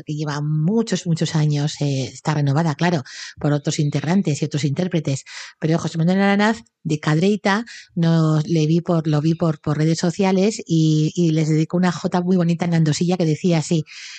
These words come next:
"Qué bien luces, Río Ega, al verte desde la orilla, cuando te vistes de gala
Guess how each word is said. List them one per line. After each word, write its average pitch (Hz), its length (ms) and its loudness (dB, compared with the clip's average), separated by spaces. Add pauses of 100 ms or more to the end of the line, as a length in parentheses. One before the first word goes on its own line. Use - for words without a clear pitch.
(140)
"Qué 254 140 2
bien 247 280 2
luces, 226 460 0
Río 180 460 4
Ega, 202 440 0
al 160 280 2
verte 220 280 0
desde 170 240 -2
la 147 140 0
orilla, 156 420 2 (240)
cuando 190 300 0
te 175 140 0
vistes 202 340 0
de 180 160 2
gala 208 340 0